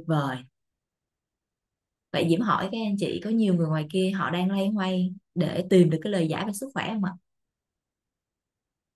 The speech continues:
Ừ, Diễm đã từng là một cái người không có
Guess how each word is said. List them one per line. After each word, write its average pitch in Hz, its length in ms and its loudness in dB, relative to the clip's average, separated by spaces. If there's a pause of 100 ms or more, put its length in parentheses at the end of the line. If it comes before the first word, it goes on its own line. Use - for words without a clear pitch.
(3250)
Ừ, 175 60 0 (160)
Diễm 170 120 6
đã 233 140 0
từng 208 140 4
là 170 140 4
một 165 220 2
cái 214 140 -2
người 160 500 2 (1500)
không 226 240 0
có 254 240 0